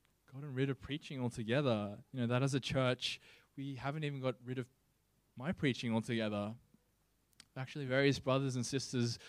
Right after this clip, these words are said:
over the years have taken me aside, and they've kindly told me, "You know, this is something I think you could work on. This was good, but I, th-, I think this wasn't very, uh, this was a, a, a bit unhelpful." I think this, you need to really bring under,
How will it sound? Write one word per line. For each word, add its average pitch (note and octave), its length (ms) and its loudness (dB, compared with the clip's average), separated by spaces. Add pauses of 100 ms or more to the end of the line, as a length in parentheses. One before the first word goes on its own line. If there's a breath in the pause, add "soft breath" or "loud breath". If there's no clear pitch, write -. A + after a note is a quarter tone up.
(280 loud breath)
over C3 180 6
the C#3 100 6
years B2+ 260 8
have B2 420 2
taken B2+ 280 0
me B2+ 100 4
aside, C3+ 360 6
and A#2+ 100 8
they've A#2+ 120 8
kindly C3+ 560 4 (260 loud breath)
told D3+ 260 -2
me, C3 120 -2
"You A#2+ 60 0
know, B2+ 100 0
this D3 240 -8
is D#3+ 80 -4
something D3+ 360 -2
I A#2+ 60 2
think B2 260 -6
you A#2+ 100 -10
could A#2 280 -4 (440 loud breath)
work C3 260 0
on. A#2+ 100 -2
This D3+ 160 -2
was B2+ 160 0
good, C3 420 2
but A#2+ 120 -2
I, A2 80 0
th-, - 120 -12
I A#2+ 40 -10
think C#3 200 -10
this A#2+ 200 -8
wasn't B2 360 -2
very, A2+ 200 2 (260)
uh, G#2+ 120 -6
this B2+ 200 -12
was B2 240 -14
a, A#2+ 280 -12
a, - 0 -
a A2+ 180 -12
bit D3+ 260 6
unhelpful." A#2+ 680 -2 (2250 loud breath)
I A2+ 140 0
think D3 200 -4
this, - 320 -2
you C3 120 -6
need C3+ 160 0
to B2+ 80 -6
really A#2 200 -2
bring A#2+ 240 -4
under, A2+ 480 -2